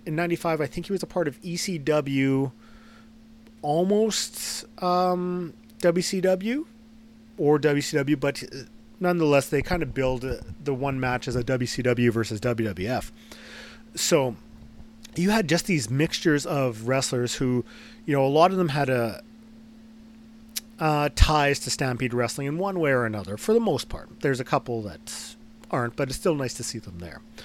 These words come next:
So the first match on the show, on the broadcast, was actually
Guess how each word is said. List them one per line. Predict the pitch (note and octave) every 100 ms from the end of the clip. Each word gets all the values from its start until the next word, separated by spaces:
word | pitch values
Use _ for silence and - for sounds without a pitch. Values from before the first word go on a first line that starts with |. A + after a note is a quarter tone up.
| - - - -
So | - E3
the | D3
first | - A3+ A#3
match | F#3+ D3+ C3+
on | D3 C3
the | B2
show, | D#3+ B2+ C3
on | B2+
the | B2+
broadcast, | A#2 A#2+ A#2 - A2 -
was | C3
actually | C#3 C#3+ - C#3 C3+